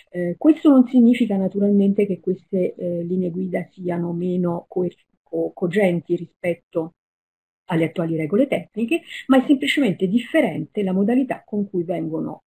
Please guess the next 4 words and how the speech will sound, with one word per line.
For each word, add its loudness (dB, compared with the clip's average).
eh, -10
elaborate 2
e -6
realizzate -2